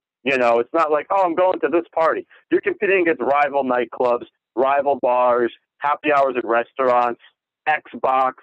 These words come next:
PlayStation, you know, on demand, Netflix. There's a million things that people do with their time at night. And, you know,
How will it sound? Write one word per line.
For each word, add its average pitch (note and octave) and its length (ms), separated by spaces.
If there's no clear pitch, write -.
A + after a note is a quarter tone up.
PlayStation, C3 1160
you C#3 140
know, B2+ 100
on C#3+ 360
demand, C3 580
Netflix. C3+ 400
There's D#3 180
a E3+ 40
million G3 360
things E3+ 240
that C#3 100
people C3+ 220
do C3+ 100
with B2+ 140
their A#2 120
time B2 200
at A2+ 140
night. A2+ 380
And, C3 260
you C3+ 80
know, C3 100